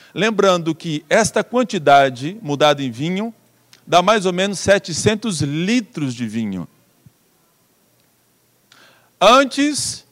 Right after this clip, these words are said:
naquela festa quase acabando, Jesus, Nossa Senhora, os apóstolos, acabando.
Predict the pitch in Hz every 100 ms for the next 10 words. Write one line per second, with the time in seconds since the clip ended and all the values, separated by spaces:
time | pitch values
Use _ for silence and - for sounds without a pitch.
0 | _ _ _ _ - 151 160 196 165 -
1 | 185 208 - 220 - 190 175 165 151 131
2 | 165 233 294 285 _ _ _ _ _ _
3 | _ _ _ 135 180 147 226 262 - -
4 | 143 190 180 165 160 151 156 165 180 -
5 | 135 147 - 139 127 - 95 80 - _
6 | _ - 143 147 147 123 117 90